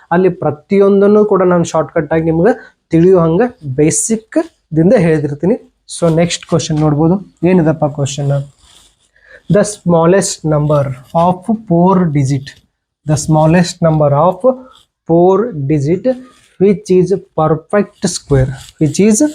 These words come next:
perfect square ಅಂತ ಕೇಳಿದ್ರು. So, ಆನ್ಸರ್ ಎಷ್ಟ್ರಿ? ಒಂದ್ ಸಾವಿರದ ಮೂವತ್ತಾರು. So, ನಾಲ್ಕು ಅಂಕಿಯ ಅತ್ಯಂತ ಚಿಕ್ಕ, ನಾಲ್ಕು ಅಂಕಿಯ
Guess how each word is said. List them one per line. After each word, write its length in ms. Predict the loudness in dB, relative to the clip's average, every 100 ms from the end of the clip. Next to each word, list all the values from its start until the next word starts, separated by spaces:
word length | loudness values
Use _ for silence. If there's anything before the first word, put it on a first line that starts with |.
| -8 _ _ _ -2
perfect 800 | 0 0 -2 -4 -4 -6 -4 -4
square 360 | -4 -2 0
ಅಂತ 120 | 0 -4 -8
ಕೇಳಿದ್ರು. 320 | -4 0 0 -2
So, 280 | -4 -2
ಆನ್ಸರ್ 420 | 0 2 0 0 -2
ಎಷ್ಟ್ರಿ? 460 | -2 -2 -2 -2 -10 -20 -20 -4
ಒಂದ್ 220 | 0 2
ಸಾವಿರದ 640 | 2 0 2 2 2 0 -6 _ _ -2
ಮೂವತ್ತಾರು. 800 | 0 0 -4 -6 -2 -2 -2 -6
So, 260 | -2 0
ನಾಲ್ಕು 460 | 2 2 0 0 -2
ಅಂಕಿಯ 400 | -2 -2 0 0 0 -4 _ _ -14
ಅತ್ಯಂತ 720 | -14 _ -2 2 2 2 0 0 -2 _ _ _ -4
ಚಿಕ್ಕ, 360 | -4 -4 -4 -6 -2
ನಾಲ್ಕು 340 | 0 0 0
ಅಂಕಿಯ 380 | 0 0 0 -2